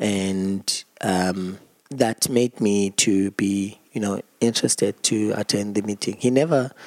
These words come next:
invited me to meetings again. I was the one, like, asking, "When is the next meeting? When is the next," you know, um, political action and all of that. And I,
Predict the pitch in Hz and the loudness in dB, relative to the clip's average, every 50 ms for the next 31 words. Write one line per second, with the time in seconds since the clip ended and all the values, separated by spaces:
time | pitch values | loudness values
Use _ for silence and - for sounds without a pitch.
0 | - - - - - 117 110 104 98 104 - 120 107 101 101 95 - 95 92 95 | -20 -20 -14 -4 0 2 4 4 4 4 4 2 2 2 2 2 2 2 2 2
1 | 95 - 101 98 92 98 95 92 - 92 95 98 101 110 107 104 104 113 113 113 | 2 2 0 0 0 -2 -4 0 2 2 2 4 2 0 -2 0 2 4 4 4
2 | 107 - 101 95 95 98 95 95 90 87 90 - - - 143 98 - - - 107 | 2 2 2 2 2 2 0 0 -2 -2 -4 -4 -2 0 2 2 2 2 0 0
3 | 95 92 92 92 98 104 104 101 101 95 92 92 87 87 - - 104 98 98 92 | 0 2 2 2 4 4 4 4 2 2 2 0 0 0 2 2 2 2 2 2
4 | - 101 95 95 92 92 92 95 98 98 92 - 92 87 87 85 90 90 - - | 2 2 2 0 0 2 2 2 2 2 2 0 0 -2 -2 -2 -4 -4 -4 -4
5 | - 107 95 92 92 92 90 - - - - - - - - - - - - 101 | -2 -2 -2 0 -2 -2 -4 -6 -12 -18 -20 -20 -20 -20 -20 -20 -20 -10 -6 -4
6 | 92 85 - - 101 98 98 - - - 90 78 73 90 107 104 - 104 92 87 | -2 0 2 2 2 2 2 0 0 0 0 0 0 0 0 0 -2 -2 -2 -2
7 | 78 82 92 95 92 - - 78 82 92 - - 104 101 95 87 | -2 -2 -2 -2 -4 -4 -4 -4 -4 -4 -4 -4 -4 -2 -2 -4